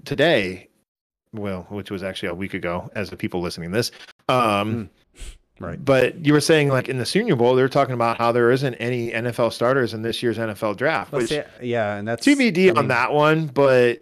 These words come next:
Speaker 1: and there's probably gonna be a quarterback or two that go in the first round because quarterbacks always get, go way higher than they ever should. Um,
Speaker 2: So what do you
Speaker 1: I mean,
Speaker 2: say?
Speaker 1: yeah, the quarterback, the quarterback, uh, position is extremely important in football, but man, some of these quarterbacks that go w-,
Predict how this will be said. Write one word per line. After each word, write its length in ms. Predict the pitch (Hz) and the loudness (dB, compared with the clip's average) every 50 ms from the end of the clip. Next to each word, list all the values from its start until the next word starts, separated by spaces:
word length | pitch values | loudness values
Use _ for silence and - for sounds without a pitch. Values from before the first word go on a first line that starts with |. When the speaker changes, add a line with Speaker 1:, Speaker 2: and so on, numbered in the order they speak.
| - - | -4 -2
Speaker 1:
and 160 | 156 156 170 | 0 2 2
there's 120 | 190 180 | 2 0
probably 260 | - - 175 165 160 | 2 4 4 4 6
gonna 160 | 156 160 156 143 | 4 4 4 4
be 160 | 139 139 139 | 4 4 4
a 100 | 127 123 | 4 4
quarterback 540 | 120 - - 131 127 123 113 123 120 120 - | 2 2 2 2 2 4 2 2 0 2 -2
or 40 | 127 | -4
two 220 | - - 127 123 120 | -4 -2 -2 0 0
that 100 | 117 98 | 0 0
go 180 | 110 110 110 | 2 2 2
in 60 | 110 113 | 0 -2
the 60 | 107 | -6
first 300 | - - 110 110 104 - | -6 -4 -4 -4 -4 -4
round 240 | 104 95 95 101 98 | -6 -4 -4 -4 -6
because 280 | 104 98 - 104 95 | -8 -8 -8 -8 -8
quarterbacks 500 | - - 120 117 113 101 104 107 107 - - | -4 -2 0 0 0 0 0 -4 -2 -2 -2
always 260 | 113 110 110 110 98 | -2 0 -2 -2 -4
get, 260 | 90 - 113 107 - _ 117 - _ _ _ _ _ _ _ | -6 -6 -6 -6 -6 _ -20 -20 _ _ _ _ _ _ _
go 180 | 127 123 113 110 | 2 2 2 2
way 300 | 101 101 101 107 117 120 | 0 -2 -2 0 0 0
higher 320 | 117 - 123 120 113 117 | 0 0 -2 0 0 0
than 140 | 113 110 101 | -2 -4 -4
they 120 | 104 101 - | -8 -8 -6
ever 220 | 101 104 98 104 | -8 -8 -8 -8
should. 480 | 101 - - 113 98 90 85 85 95 - _ _ _ _ _ _ _ _ _ _ _ _ | -8 -4 -4 -2 -2 -2 -4 -6 -10 -14 _ _ _ _ _ _ _ _ _ _ _ _
Um, 720 | 143 135 127 123 120 117 113 110 107 104 101 101 98 101 _ _ _ _ _ _ _ _ _ _ _ _ _ _ | 0 2 4 4 2 2 2 0 -2 -4 -6 -8 -12 -14 _ _ _ _ _ _ _ _ _ _ _ _ _ _
Speaker 2:
So 160 | - - 156 | -6 -4 -2
what 100 | 139 131 | 0 0
do 60 | 131 | 0
you 60 | 120 | 0
Speaker 1:
I 40 | 131 | 2
mean, 120 | 160 160 151 | 2 2 4
Speaker 2:
say? 60 | 151 | 4
Speaker 1:
yeah, 80 | 170 170 | 2 2
the 100 | 147 135 | 2 0
quarterback, 440 | - 156 - 185 160 151 143 - 117 | 0 0 0 2 2 2 0 0 -4
the 340 | 143 143 147 156 185 190 | 0 2 4 4 4 2
quarterback, 380 | 139 - 202 226 240 196 143 117 135 - | 2 2 4 6 6 6 4 0 -4 -2
uh, 260 | - 135 123 120 117 143 | 0 4 4 4 4 2
position 420 | - - 123 127 135 127 - 110 | 0 -2 2 2 0 0 0 -8
is 120 | 107 98 | -10 -10
extremely 460 | 90 107 - - - _ 202 214 175 131 | -12 -12 -10 -10 -4 _ -2 0 0 0
important 360 | 113 101 - 147 151 123 107 | 0 2 2 2 2 2 -4
in 60 | 98 | -10
football, 420 | 90 - 185 190 - 113 101 95 95 | -2 0 0 2 2 2 2 2 0
but 240 | 92 101 92 87 - _ _ _ _ _ - 85 - | -2 -4 -6 -6 -8 _ _ _ _ _ -20 -18 -12
man, 160 | - 117 104 101 | -10 -10 -10 -4
some 160 | - 160 180 | -2 0 0
of 40 | 151 | 0
these 120 | 113 107 | -2 -2
quarterbacks 420 | - - 104 98 87 90 85 87 | -4 -6 -6 -6 -4 -8 -10 -8
that 100 | - 104 | -10 -10
go 180 | 87 92 95 92 | -8 -6 -6 -6
w-, 280 | 92 95 101 120 135 | -4 -4 -4 -4 -4